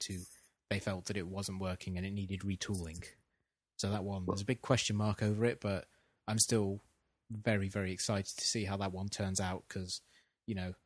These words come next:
they've done that in the past. They had to retool, retool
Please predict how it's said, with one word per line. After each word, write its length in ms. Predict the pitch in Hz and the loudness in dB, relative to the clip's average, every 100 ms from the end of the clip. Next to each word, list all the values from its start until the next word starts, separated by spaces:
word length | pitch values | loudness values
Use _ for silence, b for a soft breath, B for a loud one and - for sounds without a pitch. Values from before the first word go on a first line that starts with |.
| - | -2
they've 140 | 101 | 2
done 160 | 117 98 | 2 0
that 100 | 90 | -2
in 80 | |
the 60 | 95 | -4
past. 380 | - 101 - - | -4 -2 -2 -2
They 100 | 92 | -2
had 180 | 101 - | -2 -2
to 240 | 104 95 - _ _ _ _ _ _ _ 135 | -2 -4 -8 _ _ _ _ _ _ _ 0
retool, 380 | 113 - 113 - | 2 0 -2 -2
retool 480 | 120 113 - 110 101 | -2 -2 0 0 0